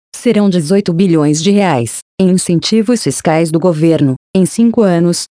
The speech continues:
com o objetivo de descarbonizar a indústria e os transportes. Segundo o ministro de Minas e Energia, Alexandre Silveira, o Brasil tem mais de duzentos bilhões de reais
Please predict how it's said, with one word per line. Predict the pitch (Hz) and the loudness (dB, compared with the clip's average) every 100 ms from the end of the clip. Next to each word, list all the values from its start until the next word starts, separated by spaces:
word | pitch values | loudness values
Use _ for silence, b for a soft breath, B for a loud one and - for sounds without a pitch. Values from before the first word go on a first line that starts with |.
| _ | _
com | 233 240 | 0 2
o | 220 | 2
objetivo | 170 165 160 - 208 180 | 0 -2 0 0 0 0
de | 175 | 0
descarbonizar | 175 - 190 185 190 180 156 165 | -2 -2 -2 0 0 0 0 0
a | 175 | 2
indústria | 165 175 202 - 196 | 2 2 -2 -2 0
e | 190 | 0
os | - | -2
transportes. | 220 220 208 - 151 131 - 101 - - _ _ - | 0 0 0 -2 -2 -2 -4 -6 -6 -14 _ _ -20
Segundo | - 214 160 208 220 170 | -6 -4 0 2 2 2
o | |
ministro | 180 180 185 185 208 | 2 2 0 0 -2
de | 180 | 0
Minas | 185 214 220 185 | 2 2 0 0
e | |
Energia, | 220 226 185 139 139 117 - _ | 0 0 0 0 0 -2 -6 _
Alexandre | 185 180 - 185 185 196 | 0 0 0 0 0 0
Silveira, | - 190 180 214 208 - - | -2 -2 0 0 -2 -4 -4
o | |
Brasil | 208 196 165 156 220 | 0 0 0 0 0
tem | 233 | 2
mais | 214 185 190 190 | 2 2 0 0
de | 196 | 0
duzentos | 175 175 160 214 220 190 | -2 -2 0 0 0 -2
bilhões | 165 196 160 147 151 | 0 2 2 2 0
de | 190 | 0
reais | 202 185 131 117 | 0 2 0 -4